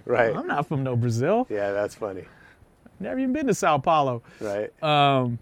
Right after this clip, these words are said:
Speaker 2: no, it happens. It hap-, but no, I don't really, I didn't get a lot of that, man. I, I get a lot of people, "I know you from somewhere, but I don't know where." You know, I get a
Speaker 1: Mm-hmm.
Speaker 2: lot of that, but I don't
Speaker 1: Mm-hmm.
Speaker 2: get, um,
Speaker 1: Sure. That's,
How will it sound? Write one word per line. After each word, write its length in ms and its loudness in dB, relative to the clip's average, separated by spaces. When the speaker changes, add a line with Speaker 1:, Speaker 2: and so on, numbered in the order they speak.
Speaker 2:
no, 160 4
it 120 4
happens. 460 0
It 80 -2
hap-, 160 -2
but 120 0
no, 180 -2
I 100 0
don't 160 -2
really, 320 4
I 100 2
didn't 200 6
get 140 8
a 40 8
lot 240 6
of 60 2
that, 200 -4
man. 420 -4
I, 160 -2
I 80 6
get 140 8
a 20 4
lot 140 6
of 60 2
people, 220 2
"I 120 2
know 220 6
you 160 10
from 180 4
somewhere, 420 2
but 300 2
I 100 0
don't 180 -4
know 120 -4
where." 360 0
You 140 -4
know, 80 -4
I 60 0
get 80 2
a 40 0
Speaker 1:
Mm-hmm. 80 2
Speaker 2:
lot 140 2
of 80 -4
that, 200 -2
but 100 -6
I 60 -4
don't 100 -4
Speaker 1:
Mm-hmm. 100 -2
Speaker 2:
get, 120 -6
um, 260 -12
Speaker 1:
Sure. 320 -2
That's, 220 -6